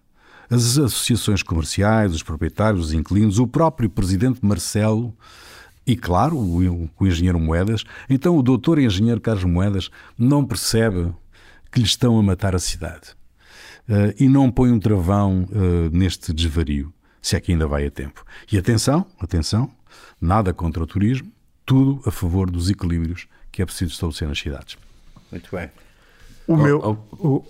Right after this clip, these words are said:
Speaker 4: oh, Rui, só para, só para
Speaker 3: Diz.
Speaker 4: dar aqui uma nota, que subscrevo tudo o que estás a dizer,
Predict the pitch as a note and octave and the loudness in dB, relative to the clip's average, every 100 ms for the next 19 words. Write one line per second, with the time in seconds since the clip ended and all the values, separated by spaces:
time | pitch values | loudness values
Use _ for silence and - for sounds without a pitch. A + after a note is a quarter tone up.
0 | _ - F2 F#2 F2 F#2+ F#2+ F#2+ - - | _ -8 -4 -4 -2 -4 -4 -6 -8 -6
1 | F#2+ G#2 F#2 F#2+ F2+ F#2+ E2+ E2 F#2+ - | -2 0 0 0 0 0 0 -2 -8 -14
2 | _ _ _ _ - D#2 D2+ - E2+ - | _ _ _ _ -6 -4 -4 -4 -6 -4
3 | F2+ D#2+ C#2+ - _ - E2 D#2 - D#2 | -2 -2 -6 -14 _ -8 -6 -8 -6 -6
4 | D2+ C#2+ D2 F2 G2+ | -6 -6 -2 -2 -4